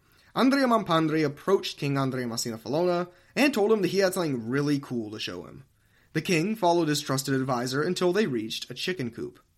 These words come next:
In the coop, there were four large, beautiful roosters. Then, with the king watching, Andrea Mampandri picked up a nearby hen and placed it into the center of the coop. Upon seeing the hen,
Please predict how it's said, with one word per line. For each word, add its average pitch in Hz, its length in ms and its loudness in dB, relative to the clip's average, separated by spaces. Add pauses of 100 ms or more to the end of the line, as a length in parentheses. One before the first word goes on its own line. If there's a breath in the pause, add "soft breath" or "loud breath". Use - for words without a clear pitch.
(580 soft breath)
In 170 80 2
the 180 100 2
coop, - 320 6
there 196 120 6
were 190 120 6
four 185 420 4
large, 147 580 0
beautiful 123 460 -4
roosters. 107 760 -6 (600)
Then, 165 540 0
with 147 160 -4
the 139 60 -8
king 117 280 -6
watching, 185 680 -2 (100)
Andrea 247 340 4
Mampandri 175 580 2
picked 220 280 -2
up 175 180 0
a 185 120 -2
nearby 147 400 0
hen 139 440 -6
and 160 320 -6
placed 113 300 -10
it 131 60 -4
into 135 180 -4
the 147 80 -2
center 101 300 -8
of - 80 -14
the 117 80 -14
coop. 180 320 -2 (840 soft breath)
Upon 160 280 2
seeing 233 280 2
the 185 100 0
hen, 139 340 -2